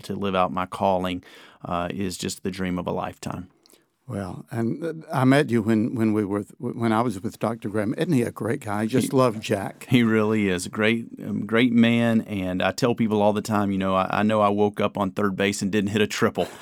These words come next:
Speaker 1: Uh, it's because, uh, God's sovereignty and people have put me in place, and He tr-, entrusted me with a lot, and I've, I'll forever be grateful for His influence in my life.
Speaker 2: And I just want to give a shout out. I was here yesterday,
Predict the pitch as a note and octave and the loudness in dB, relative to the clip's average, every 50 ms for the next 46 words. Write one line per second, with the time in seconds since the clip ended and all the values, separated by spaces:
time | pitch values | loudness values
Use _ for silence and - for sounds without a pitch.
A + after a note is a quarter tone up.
0 | D3+ - - - - - - F#2+ F#2+ F#2+ G2+ F#2+ - - G#2+ - A2 G#2 G#2 G2 | 0 0 0 -2 -2 2 2 2 2 2 2 0 0 -2 -2 0 2 2 2 2
1 | F2+ - - - - F#2+ F#2 F#2 F#2 F#2 F#2+ G#2 G2+ G2+ G#2 G#2 G#2 G2 - - | 2 -2 -6 -4 -2 0 2 2 0 0 0 2 2 4 4 4 4 2 -2 -4
2 | - A#2+ A2 A2 A2+ G#2+ A2+ A2 G2+ - A2 A2 G#2+ G#2 G2+ F2+ - - - A#2+ | -2 0 2 2 2 2 0 -4 -4 -2 -2 -2 -2 -2 -4 -6 -8 -6 -2 -2
3 | A2+ G#2+ - G2+ G2+ F#2+ F#2+ - - - A#2 G#2+ G#2 G#2 G2+ G2 G2 F#2+ - - | -2 0 -2 -4 -6 -6 -8 -10 -2 0 0 0 2 0 -2 -2 -2 -4 -8 -6
4 | F2+ F#2+ F#2+ F#2+ F#2+ F#2 - - F2 F2 - - - - - _ - G#2 - - | -4 -4 -2 -2 -4 -4 -6 -8 -8 -10 -10 -12 -18 -20 -14 _ -8 -8 -6 -6
5 | G2 - - - - - - G2+ G#2 G2 F#2 - - G#2+ G2+ G2 - G#2 G2 F#2+ | -8 -10 -8 -8 -8 -6 -4 -4 -2 -2 -2 -2 0 0 0 0 -2 -4 -2 -2
6 | G2+ F#2+ G2 G2 - F#2 F#2+ F#2+ G2 G2 G2 F#2+ F#2+ - - G#2 F#2 F2+ F2+ F2+ | -2 -2 -2 -4 -6 -4 -2 0 2 2 2 2 0 -2 -6 -10 -8 -6 -6 -4
7 | F2 F2 F#2 - - - F2+ F#2 - G2 F#2 F#2 F#2 F#2+ F2+ - - - E2 F2+ | -6 -6 -8 -8 -6 -4 -4 -4 -2 0 0 0 0 -2 -6 -8 -8 -6 -4 -6
8 | F2 - - F#2 - - G2 F#2+ - F2+ F2+ - - G2+ G2+ G2 - - - - | -6 -6 -10 -10 -8 -6 -6 -6 -6 -8 -10 -8 -6 -6 -6 -4 -4 -4 -4 -4
9 | - - - - - - - - - _ _ _ - - B2+ B2 B2 C#3 D#3 E3+ | -4 -4 -6 -8 -8 -12 -18 -20 -20 _ _ _ -2 0 2 2 2 2 2 0
10 | G3 F#3+ G3 - - D#3 C#3 B2 A2+ A#2 A2+ G#2+ A2 G#2 A2 A2 - - - - | 2 2 0 0 2 2 2 2 4 2 2 4 2 2 2 0 -2 -4 -2 0
11 | D#3+ D#3 D3 A2+ G#2 G#2 G#2 G#2 G#2+ G#2+ G#2 - - E3+ D#3 C3+ A2+ G#2+ G2+ - | 2 2 2 2 0 0 0 0 0 -2 -2 -2 -2 0 2 2 2 2 0 -2
12 | - - A2+ G2 A2 B2 C3 C3+ | -4 -6 -6 -4 -4 -4 -4 -6